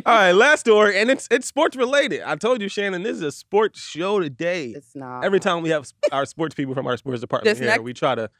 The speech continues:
Speaker 1: do a little
Speaker 2: This next topic, really?
Speaker 1: It is. It's definitely sports related.
Speaker 2: Okay.
Speaker 1: It's more of a combo story.
Speaker 2: <laughs> I love
Speaker 1: Travis
Speaker 2: combos.
Speaker 1: Kelce.
Speaker 2: I love combos. <laughs>
Speaker 1: Oh, this is a good combination for you. Travis Kelce and his brother, Jason Kelce,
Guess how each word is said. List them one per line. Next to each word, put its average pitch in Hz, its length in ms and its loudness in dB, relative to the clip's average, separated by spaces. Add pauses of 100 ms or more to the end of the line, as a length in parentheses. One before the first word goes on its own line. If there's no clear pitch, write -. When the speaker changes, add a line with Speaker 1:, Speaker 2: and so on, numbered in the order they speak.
(240)
Speaker 1:
do 131 160 0
a - 20 -2
little 120 280 0
Speaker 2:
This 185 140 -4
next - 260 -6
topic, 226 340 0
really? 214 300 -6 (200)
Speaker 1:
It - 80 -10 (120)
is. - 120 -16 (640)
It's - 140 -6 (240)
definitely 302 540 -4
sports 151 400 -4
related. 117 340 -2
Speaker 2:
Okay. 170 80 -6
Speaker 1:
It's 190 100 -6
more 196 120 -4
of 160 80 0
a 135 60 -2
combo 113 400 -8
story. - 400 -12 (200)
Speaker 2:
<laughs> - 220 -20
I 196 60 0 (260)
love 202 140 -8 (120)
Speaker 1:
Travis 226 540 4
Speaker 2:
combos. 143 400 2
Speaker 1:
Kelce. 120 40 -6
Speaker 2:
I 151 60 -6
love 151 200 -4
combos. - 500 -8 (480)
<laughs> - 60 -6 (680)
Speaker 1:
Oh, 220 180 4
this 294 120 2
is 277 40 0
a 208 80 2
good 240 180 2
combination 202 500 4
for 165 120 4
you. 139 140 0 (300)
Travis 269 480 2
Kelce 151 480 2 (260)
and 214 220 0
his 175 120 2
brother, 151 320 2 (240)
Jason 151 380 -2
Kelce, 120 380 -4